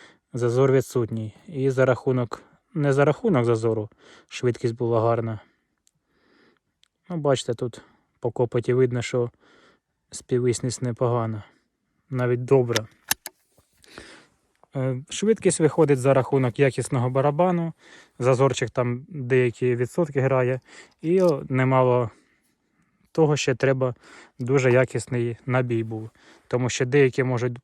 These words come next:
показати навіть менше, ніж сто метрів на секунду. І так, яке ж взагалі призначення цього револьверного карабіну? Це, по суті,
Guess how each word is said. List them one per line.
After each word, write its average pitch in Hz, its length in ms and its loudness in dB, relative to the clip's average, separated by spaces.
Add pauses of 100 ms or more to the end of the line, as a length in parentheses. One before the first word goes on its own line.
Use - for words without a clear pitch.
показати 127 480 -2
навіть 120 300 -4
менше, 127 280 -4
ніж 113 140 -6
сто 127 160 -6
метрів 120 260 -6
на 113 100 -6
секунду. 110 480 -12 (1600)
І 139 100 -6
так, - 280 -6
яке 147 220 -2
ж 165 60 -2
взагалі 139 420 0
призначення 131 680 -2
цього 127 440 -6 (420)
револьверного 123 640 0
карабіну? 117 600 -2 (720)
Це, 196 220 2
по 147 160 4
суті, 123 480 0